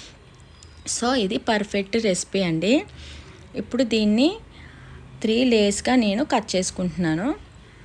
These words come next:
మీకు ఇలా, మ్, బన్ నైఫ్ తోటి కట్ చేయడం రాకపోతే, నైఫ్తో కట్ చేయడం కనుక రాకపోతే మనం థ్రెడ్‌తోనైనా కట్ చేసుకోవచ్చండి. థ్రెడ్‌తో ఎలా కట్ చేసుకోవాలి అనేది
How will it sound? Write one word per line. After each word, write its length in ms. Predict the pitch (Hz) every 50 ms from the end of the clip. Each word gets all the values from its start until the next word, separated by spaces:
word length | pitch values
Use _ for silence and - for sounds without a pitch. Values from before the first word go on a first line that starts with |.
| - - - - - - - - - - - - - - - - - - - - - - - - -
మీకు 380 | 220 214 208 - 226 240 247 240
ఇలా, 500 | 220 - 208 214 226 233 226 220 - - - - - - - - -
మ్, 360 | 220 202 190 185 185 185 185 185 - - - - - - - - 185
బన్ 340 | 180 196 190 196 202 214 226
నైఫ్ 340 | 233 233 233 233 - -
తోటి 540 | 220 214 208 208 220 233 254 269 269 262 254 - -
కట్ 260 | 202 202 - - 214
చేయడం 280 | 208 208 214 240 247 214
రాకపోతే, 800 | 214 180 170 170 175 175 - 214 - - 208 185 190 196 208 233
నైఫ్తో 500 | 226 202 175 170 180 - - - 233 240
కట్ 320 | 240 214 202 - - 202
చేయడం 280 | 196 196 196 208 208 208
కనుక 300 | - 202 196 190 196 208
రాకపోతే 880 | 208 190 190 175 170 175 - 196 - - 190 180 180 - - - 339 349 - - - - - - - - - - - - - -
మనం 340 | - 208 208 202 202 202 208 208 208
థ్రెడ్‌తోనైనా 880 | 208 - 208 202 190 185 196 208 - 233 233 233 226 220 208 220 254
కట్ 260 | 277 - 233 208 - -
చేసుకోవచ్చండి. 920 | - 196 196 190 - - 202 196 190 185 180 - - 196 180 180 175 214 262 311 311
థ్రెడ్‌తో 520 | 262 - 220 196 185 185 190 - - 247 262
ఎలా 260 | 247 220 196 196 202
కట్ 280 | 208 - 226 220 226
చేసుకోవాలి 640 | - 226 220 220 214 - - 220 214 214 208 208 214 214
అనేది 460 | 208 190 185 190 185 180 185 220